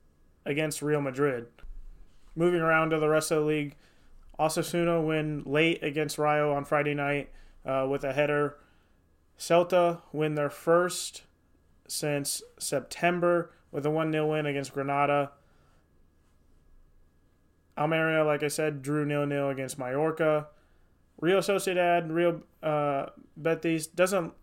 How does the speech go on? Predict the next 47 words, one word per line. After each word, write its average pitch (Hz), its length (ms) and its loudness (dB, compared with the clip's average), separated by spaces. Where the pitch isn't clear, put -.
live 165 180 4
up 170 140 2
to 156 80 -2
the 139 100 0
hype. 151 440 0
Uh, 143 200 0
it's 147 100 -2
a - 20 -8
very 214 240 6
interesting 190 380 -4
game, 185 320 -2
uh, 139 240 -2
back 175 180 4
and 170 140 -2
forth, 165 380 2
but 135 360 -2
no 156 180 4
goals 170 300 4
in 160 60 -4
this 156 180 -4
one. 151 240 -2
It 147 160 -4
finishes 160 540 -4
nil 151 180 0
nil. 147 320 -2
Uh, 135 240 -4
Real 151 280 2
Betis 147 500 0
probably 160 300 4
more 151 240 2
happy 143 260 0
with 143 120 0
the 139 60 -2
result 139 280 -2
there, 139 160 -2
so 147 140 -4
there 139 160 0
wasn't 139 260 -2
a, 135 400 -2
a 143 80 -4
gap 139 260 0
opening 139 360 -4
between 135 320 -6
them 135 220 -4
and, 131 220 -10
uh, 135 260 -4
Sociedad. 131 800 -4